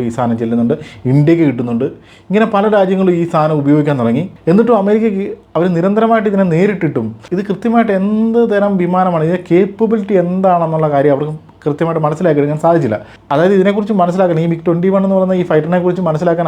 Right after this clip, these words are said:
അമേരിക്ക ഉപയോഗിച്ച സോഴ്സുകൾ എന്ന് പറഞ്ഞാൽ ഒന്നാമത് ഇവർ ഈ യുദ്ധത്തിൻ്റെ ഭാഗമായിട്ട് അറ്റാക്ക് ചെയ്ത് തകർത്ത് കളഞ്ഞ വിമാനങ്ങളുടെ അവശിഷ്ടങ്ങൾ കൊണ്ടുവന്ന് അത് കീറി മുറിച്ച് അവർ പഠിച്ചു നോക്കി. പിന്നെ ഈ യുദ്ധത്തിൽ ഈ വിമാനമായിട്ട് നേരിട്ട് അറ്റാക്ക് നടത്തിയ പൈലറ്റുകൾക്ക് പറയാനുള്ള ഇൻഫർമേഷൻ അവർ കളക്ട് ചെയ്തു.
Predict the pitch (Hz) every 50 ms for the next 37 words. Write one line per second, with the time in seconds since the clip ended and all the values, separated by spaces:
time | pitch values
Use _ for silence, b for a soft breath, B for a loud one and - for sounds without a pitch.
0 | 147 147 156 160 170 165 - 190 180 165 165 143 147 160 165 165 165 180 120 -
1 | 151 160 170 170 208 196 190 185 180 170 170 170 147 139 143 156 170 196 208 233
2 | 247 - B B B B B 165 156 180 202 202 196 180 170 196 190 196 202 180
3 | 175 175 175 180 185 180 175 165 - 165 170 165 175 175 170 170 160 151 156 160
4 | 165 156 160 156 165 196 - B B B B B B 143 143 151 151 156 160 160
5 | 165 160 151 131 131 139 139 - 151 - - 165 170 160 147 139 135 135 143 165
6 | 180 160 170 160 170 170 - - 156 170 180 180 160 156 143 - 156 143 - -
7 | - - 131 123 127 120 123 120 120 143 123 110 110 147 202 - - - - -
8 | 165 175 190 190 196 - - - - 165 180 190 185 165 185 196 190 202 196 196
9 | 185 180 170 175 165 165 170 175 185 190 190 185 175 170 175 165 156 156 170 180
10 | 185 165 - 151 143 - 165 175 190 196 190 175 165 151 147 156 151 147 143 -
11 | - - _ - 147 143 156 175 170 170 190 185 180 180 180 175 - - 160 156
12 | 147 147 151 147 143 139 135 135 127 - 143 139 139 127 - 135 120 113 117 117
13 | 117 117 117 120 120 147